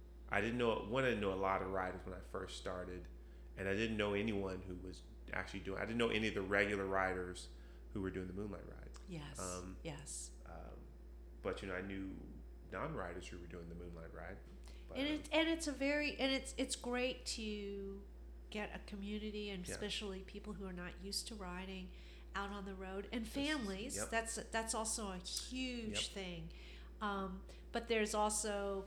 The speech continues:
Speaker 2: the other, the flip side to that. When you do get people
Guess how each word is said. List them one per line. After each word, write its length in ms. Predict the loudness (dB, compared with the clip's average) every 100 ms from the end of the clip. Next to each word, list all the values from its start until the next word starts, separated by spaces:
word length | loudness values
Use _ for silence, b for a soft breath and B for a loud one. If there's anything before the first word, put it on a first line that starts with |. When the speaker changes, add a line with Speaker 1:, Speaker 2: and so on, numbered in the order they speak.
| -4
Speaker 2:
the 140 | 0 4
other, 200 | 6 4 0
the 80 |
flip 300 | -2 2 2
side 300 | 2 -2 -2 -4
to 80 |
that. 260 | -4 -4 -6 B B B
When 200 | 0 2
you 100 | 0
do 200 | -2 -2
get 380 | -2 0 -2 -6
people 280 | -8 -6